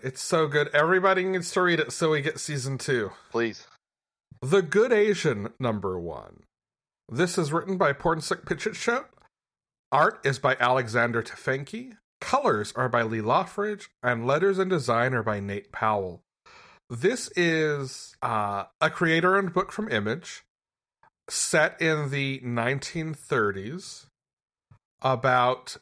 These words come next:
Speaker 1: a, uh, Chinese-born cop,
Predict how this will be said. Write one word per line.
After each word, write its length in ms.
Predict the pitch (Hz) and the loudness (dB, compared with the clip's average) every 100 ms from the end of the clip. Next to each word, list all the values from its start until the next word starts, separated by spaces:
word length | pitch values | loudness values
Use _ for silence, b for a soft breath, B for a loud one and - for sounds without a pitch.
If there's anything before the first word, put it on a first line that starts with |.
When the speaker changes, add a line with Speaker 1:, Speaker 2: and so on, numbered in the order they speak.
| - | -4
Speaker 1:
a, 760 | 131 127 120 120 117 113 110 110 _ _ _ _ _ _ | 0 2 2 0 0 -4 -6 -10 _ _ _ _ _ _
uh, 540 | 117 113 104 98 87 - - _ _ _ _ _ _ _ 139 | -6 -2 -2 -2 -6 -10 -18 _ _ _ _ _ _ _ -18
Chinese-born 2250 | - - - 170 185 226 208 180 170 175 170 - - - 120 131 139 143 139 135 135 131 135 131 143 135 _ _ _ _ _ - | -8 -6 0 2 2 2 0 -2 -4 -4 -8 -10 -14 -16 -10 -2 2 4 4 4 0 -4 -8 -10 -14 -14 _ _ _ _ _ -12
cop, 580 | - - 196 233 240 | -4 2 4 4 0